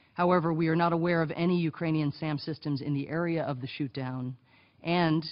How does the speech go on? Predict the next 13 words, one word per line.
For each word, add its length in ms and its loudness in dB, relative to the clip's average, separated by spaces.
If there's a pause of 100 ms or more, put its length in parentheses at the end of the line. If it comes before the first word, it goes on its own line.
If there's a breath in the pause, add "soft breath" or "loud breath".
(160)
more 200 -4
importantly, 540 0
since 280 -2
the 60 -6
beginning 380 0
of 100 -2
this 160 -4
crisis, 600 -6
Ukrainian 540 0
air 180 -4
defenses 720 -6 (280 soft breath)
have 180 -4
not 160 4